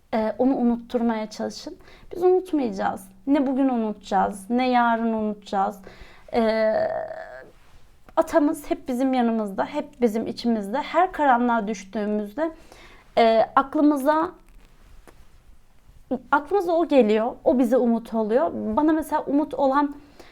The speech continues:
cümlesi de şu, e,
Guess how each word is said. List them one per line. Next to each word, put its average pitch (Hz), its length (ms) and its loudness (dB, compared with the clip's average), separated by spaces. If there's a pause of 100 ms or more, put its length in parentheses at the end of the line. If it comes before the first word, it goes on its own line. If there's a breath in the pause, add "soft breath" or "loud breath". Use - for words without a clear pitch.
(160 loud breath)
cümlesi 294 460 2
de 302 120 -2
şu, 311 500 -4 (260)
e, 226 640 2